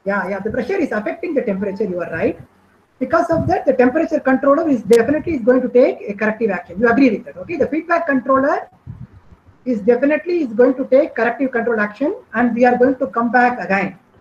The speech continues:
okay? So we are going to come back again to the desired value again. So that's what this diagram, in fact, in fact, tells you.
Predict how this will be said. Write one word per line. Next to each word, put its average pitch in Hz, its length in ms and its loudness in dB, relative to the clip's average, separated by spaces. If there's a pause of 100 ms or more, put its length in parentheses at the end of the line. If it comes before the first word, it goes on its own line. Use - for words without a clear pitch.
okay? 247 340 0 (340)
So 277 220 4
we 269 100 4
are 254 80 6
going 277 220 4
to 392 280 -4 (300)
come 254 120 -2
back 277 200 2
again 262 280 -2
to 269 80 -6
the 311 180 0
desired 247 380 0
value 214 280 -2
again. 151 220 -10 (440)
So 349 80 -12
that's 269 280 -2
what 302 200 -2
this 262 120 -4
diagram, 240 440 -2
in 214 120 -6
fact, 233 280 -8
in 202 140 -10
fact, 214 260 -8 (120)
tells 240 240 0
you. - 100 -16